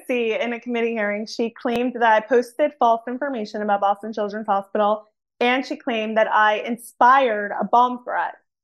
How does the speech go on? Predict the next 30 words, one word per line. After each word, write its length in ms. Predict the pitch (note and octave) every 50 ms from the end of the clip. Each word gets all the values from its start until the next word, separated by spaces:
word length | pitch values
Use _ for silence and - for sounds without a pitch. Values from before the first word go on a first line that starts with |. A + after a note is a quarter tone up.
| _ -
Um, 260 | A3 A3 A3 G#3+ A3
so 120 | - B3
these 160 | A3+ B3 A#3+
are 100 | C4+ C4+
very 260 | B3 B3+ A#3+ C4 E4 D4+
serious 340 | D#4 - A#3+ A#3 A3+ A3+ -
allegations. 720 | G#3+ G#3+ A3 G#3+ G3+ G3 G3 - G#3 G3+ G3 G3+ G#3+ G#3 _ _ _ -
Um, 500 | G#3 G#3 G3+ G3+ G3 G3 G3 G3 F#3+ F#3 - -
I 360 | - G#3 G#3 G3+ G3+ G3+ G3+ G3+
went 260 | G3+ A3+ A#3 G#3 B3 - -
to 160 | - B3 A#3+
confront 460 | A#3+ - C4 B3 B3 - G#3 G3 -
her. 400 | G3 G#3 G3+ G3+ G3 G3 G3+ - _ _ _ _ _ _ _ -
She 180 | - - A#3+
wasn't 300 | A#3 A3+ A#3 A#3+ A#3+ C4
in 100 | C#4 C#4+
her 140 | C#4+ D4 C4+
office. 520 | - A3 A3 A3 - A3+ G#3+ G#3+ A#3 C#4 - _ -
And 200 | - A3+ A#3 A#3
then 400 | A3+ A3 A3 G#3+ G#3+ G#3+ G#3+ G#3 - - _ _
thankfully 400 | - B3+ C4+ D4+ D4+ B3+ B3 A#3
I 100 | A3 G3+ G3+
met 260 | G#3+ A3 G#3+ - A3
her 340 | G#3+ A3+ G#3+ G#3 G#3 G3 -
as 160 | - G#3+ A3 A3+
I 80 | A3
was 100 | A3 G#3+
leaving 180 | G#3+ G#3 G3+ F#3+
the 80 | G3+
Capitol, 600 | G3 - C4 C4 D4+ D4 C4 G#3 G3 G3 G3+ -